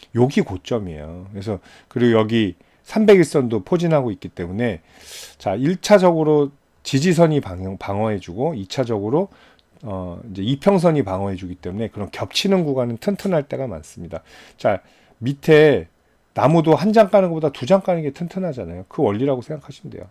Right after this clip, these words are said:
예. 자, 그렇게 해서 지지 잘했고요. 이 종목도 잠깐 실적이 좀 안 좋은 부분들이 있었죠. 다른 종목에 비해서는. 예. 근데 얘도 이제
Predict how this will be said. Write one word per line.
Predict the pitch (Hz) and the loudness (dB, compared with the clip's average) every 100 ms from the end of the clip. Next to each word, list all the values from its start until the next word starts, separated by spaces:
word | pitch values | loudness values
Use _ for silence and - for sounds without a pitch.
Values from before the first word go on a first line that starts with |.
| _ | _
예. | - 101 _ _ - - _ | -20 -20 _ _ -20 -20 _
자, | 117 98 _ _ | -12 -12 _ _
그렇게 | - 147 143 | -4 -4 0
해서 | 165 151 120 135 - | 2 2 2 -2 -14
지지 | - 120 143 | -10 -4 -2
잘했고요. | 135 98 113 135 101 95 139 131 | -2 -6 -8 -6 -8 -6 -6 -6
이 | 107 | -2
종목도 | 156 170 151 - 170 123 - _ _ - - _ | 0 0 -2 0 0 0 -4 _ _ -20 -20 _
잠깐 | - 151 156 220 190 | -2 -2 6 8 8
실적이 | - 214 - 202 190 160 | 2 -2 2 4 2 0
좀 | 165 139 | -4 -4
안 | 104 120 | -4 2
좋은 | 160 156 139 | 4 4 0
부분들이 | - 120 131 127 101 | -2 0 0 -2 -6
있었죠. | - - - 78 - | -10 -16 -12 -14 -4
다른 | 143 170 170 | 0 2 0
종목에 | 110 104 98 92 | -2 -4 -4 -4
비해서는. | 82 82 78 85 117 175 - | -6 -10 -10 -8 -6 -8 -10
예. | 98 90 _ _ - | -14 -14 _ _ -6
근데 | 113 | 2
얘도 | 127 151 139 101 | 4 4 2 0
이제 | 101 113 | -4 -2